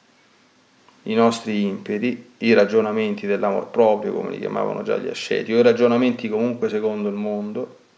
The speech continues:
e vivere una vita di interiorità. Questa è una cosa che si fa gradualmente,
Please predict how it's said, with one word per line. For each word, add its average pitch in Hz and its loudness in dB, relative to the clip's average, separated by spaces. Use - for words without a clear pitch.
e 143 4
vivere 127 6
una 123 2
vita 120 4
di 107 -2
interiorità. 113 -2
Questa 101 2
è 98 0
una 101 0
cosa 107 2
che 98 0
si - -2
fa 107 2
gradualmente, 104 4